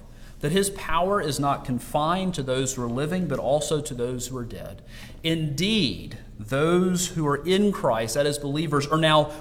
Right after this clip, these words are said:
with Christ. Though they died, yet they live. They live in heaven with our God. Their fleshly bodies may be in the ground, but their souls have been perfected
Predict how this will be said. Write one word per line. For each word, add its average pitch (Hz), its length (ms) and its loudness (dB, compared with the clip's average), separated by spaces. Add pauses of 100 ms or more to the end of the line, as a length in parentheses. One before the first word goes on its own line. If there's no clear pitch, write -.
with 165 460 4 (140)
Christ. - 600 -8 (880)
Though 208 280 12
they 165 200 8
died, 170 500 6
yet 170 240 4
they 147 140 0
live. 185 500 4
They 156 140 -2
live 185 500 2
in 156 140 0
heaven 202 460 2
with 151 180 0
our 143 160 4
God. 180 480 -2 (240)
Their 175 120 4
fleshly 180 520 4
bodies 160 480 2
may 160 160 2
be 156 180 0
in 160 100 2
the 151 60 0
ground, 147 460 4
but 147 80 0
their 143 100 2
souls 147 600 2
have 127 140 -2
been 131 160 -2
perfected 123 720 -4